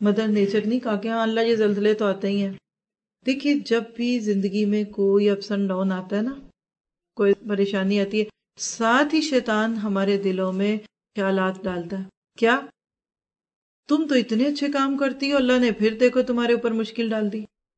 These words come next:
कभी आपने सुना लोगों को कहते हैं, "पता नहीं अब क्यों आती हैं मुश्किलें हम पे, अब तो नमाज़ें भी शुरू कर दी हैं।" या कोई आप में से, मेरे में से, कि "अब क्यों हम पे मुश्किलें आ रही हैं जी, अब तो हम अल्लाह की किताब भी पढ़ने लगे।"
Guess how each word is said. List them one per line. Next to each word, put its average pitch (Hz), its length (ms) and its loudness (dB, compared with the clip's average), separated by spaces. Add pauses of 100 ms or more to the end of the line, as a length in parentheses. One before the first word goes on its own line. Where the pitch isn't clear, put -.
(140)
कभी 226 180 2
आपने 247 260 2
सुना 262 280 -8 (200)
लोगों 220 300 -2
को 226 140 -10 (960)
कहते 214 220 -4
हैं, 262 80 -2
"पता 247 260 -2
नहीं 233 320 0 (100)
अब 226 260 0
क्यों 302 200 0
आती 285 180 0
हैं 277 80 2
मुश्किलें 247 380 2
हम 220 160 2
पे, 208 320 -6
अब 202 120 -2
तो 226 100 -2
नमाज़ें 208 340 0
भी 220 60 -4
शुरू 240 220 -4
कर 240 180 -2
दी 220 180 -2
हैं।" 214 100 -6 (880)
या 214 100 2
कोई 226 140 2
आप 208 240 4
में 220 160 -2
से, 233 100 -4
मेरे 220 220 0
में 226 140 -2
से, 233 120 0
कि 233 160 0 (260)
"अब 262 280 2
क्यों 330 140 0
हम 330 120 0
पे 330 60 -2
मुश्किलें 294 380 -2
आ 247 120 2
रही 226 140 0
हैं 233 80 0
जी, 226 80 -4
अब 254 140 0
तो 247 120 0
हम 247 60 0
अल्लाह 233 200 2
की 233 140 -4
किताब 214 320 -2
भी 214 120 -4
पढ़ने 226 340 -2
लगे।" 214 280 -2